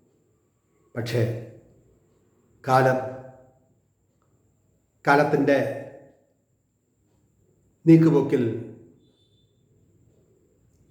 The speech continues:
അല്ലെങ്കിൽ കാലത്തിൻ്റെ ഒരുപാട് കടമ്പകൾ കടന്നാലും വിശ്രുതനായ ഈ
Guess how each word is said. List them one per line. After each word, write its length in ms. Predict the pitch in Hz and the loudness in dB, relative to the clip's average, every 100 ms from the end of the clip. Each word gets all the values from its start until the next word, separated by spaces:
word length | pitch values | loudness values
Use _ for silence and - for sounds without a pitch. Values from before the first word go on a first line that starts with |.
| _ _ - | _ _ -6
അല്ലെങ്കിൽ 340 | 127 127 123 117 | -2 0 0 0
കാലത്തിൻ്റെ 500 | 135 143 - 135 135 120 110 - - - - _ _ _ _ _ _ _ _ _ _ _ - - - - | 0 0 -2 -2 0 0 -6 -12 -20 -20 -20 _ _ _ _ _ _ _ _ _ _ _ -20 -20 -20 -4
ഒരുപാട് 400 | 135 143 143 139 131 | 0 4 4 2 -2
കടമ്പകൾ 400 | 131 135 135 127 113 - - - - - - - - | -2 -2 -2 -2 -4 -8 -14 -20 -20 -20 -20 -20 -18
കടന്നാലും 560 | - 135 131 131 123 113 104 - - - - - - - - - - - - - - - - - - - - - - - - - | -8 -4 0 0 0 -2 -6 -12 -18 -20 -20 -20 -20 -20 -20 -20 -20 -20 -20 -20 -20 -20 -20 -20 -20 -20 -20 -20 -20 -20 -20 -2
വിശ്രുതനായ 680 | 165 160 160 156 135 131 127 123 123 - - - - - - - - | 2 2 2 2 2 0 -2 -4 -6 -12 -18 -20 -20 -20 -20 -20 -18
ഈ 100 | - | -6